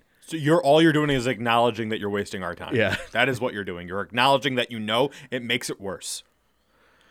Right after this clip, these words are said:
Speaker 1: <sighs> Anyway, so this panel makes no sense to me because he's like, this is where he shows that he has Lorna, but he uses Havoc's powers to shoot her first.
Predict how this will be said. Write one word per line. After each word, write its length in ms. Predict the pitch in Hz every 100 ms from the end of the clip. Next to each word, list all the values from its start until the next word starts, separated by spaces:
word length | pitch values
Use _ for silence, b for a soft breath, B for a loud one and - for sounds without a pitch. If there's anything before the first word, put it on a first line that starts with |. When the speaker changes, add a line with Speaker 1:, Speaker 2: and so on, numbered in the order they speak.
| b b b b b
Speaker 1:
<sighs> 280 | 175 190 120 B B _
Anyway, 420 | 147 151 123 92 _
so 540 | - 160 143 135 120 _ _ _ _ _
this 460 | 123 - 131 190 -
panel 320 | 208 190 180
makes 260 | 143 143
no 100 | 143
sense 220 | 127 120 123
to 80 |
me 100 | 151
because 360 | 151 123 120 107
he's 220 | 123 123
like, 380 | 117 113 107 - _ _ _ _ _ _
this 160 | 135 139
is 80 | 147
where 160 | 156
he 420 | 147 139 135 131 -
shows 460 | - - 120 131
that 100 | 123
he 80 | 120
has 200 | 123 117
Lorna, 360 | 107 113 127 143
but 100 | 117
he 60 | 107
uses 280 | 135 143 120
Havoc's 400 | - 117 123 -
powers 440 | - 113 127 127
to 100 | 117
shoot 260 | - 120 123
her 120 | 151
first. 360 | 151 190 208